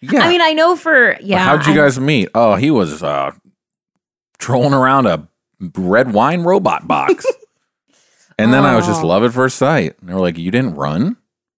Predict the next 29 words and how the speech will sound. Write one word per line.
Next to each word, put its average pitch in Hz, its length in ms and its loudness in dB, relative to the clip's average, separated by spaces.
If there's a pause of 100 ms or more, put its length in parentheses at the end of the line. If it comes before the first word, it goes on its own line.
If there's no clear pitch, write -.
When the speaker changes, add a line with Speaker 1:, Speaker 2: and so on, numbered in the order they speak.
(140)
Speaker 1:
Nope. 127 280 -4
Speaker 2:
Oh, 185 640 -4
yeah. 170 520 -4 (340)
That's 180 180 -10
awkward. 156 680 -4 (200)
Speaker 1:
Yeah, 147 180 -6 (180)
no, 113 200 -4
'cause - 140 -10
then 113 80 2
when 123 80 2
he 117 60 0
starts 120 220 -2
doing 117 120 2
other 113 160 2
weird 73 380 -8
stuff, - 340 -8
like 78 240 -8 (640)
making 90 640 -4 (520)
dolls 92 380 0
out 85 80 -2
of 80 80 -6
your 73 140 -8
hair. 95 460 -4
Speaker 2:
<laughs> 539 520 0
That's - 260 -2
not 339 320 -4
gonna 277 260 -2
happen. 208 720 -4
Speaker 1:
Yeah, 127 300 0